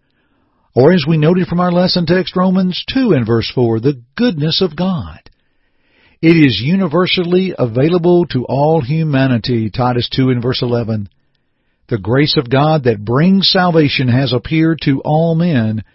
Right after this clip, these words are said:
Titus two eleven and Ephesians two and verse eight, but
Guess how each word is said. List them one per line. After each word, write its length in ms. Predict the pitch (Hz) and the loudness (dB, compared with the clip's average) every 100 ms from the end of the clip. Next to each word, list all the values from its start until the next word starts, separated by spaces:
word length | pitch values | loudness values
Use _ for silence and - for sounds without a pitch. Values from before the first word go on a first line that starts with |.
| _ _ _ - | _ _ _ -4
Titus 340 | 196 160 123 | 0 0 0
two 180 | - 147 | 2 2
eleven 380 | 127 131 120 120 | 4 2 2 0
and 260 | 123 120 - | 0 -4 -6
Ephesians 420 | 143 190 147 135 | -2 0 0 -4
two 180 | - 165 | 0 0
and 100 | 131 | 2
verse 240 | 135 131 | 0 0
eight, 280 | 170 165 113 | 0 0 0
but 220 | 117 123 | 0 -2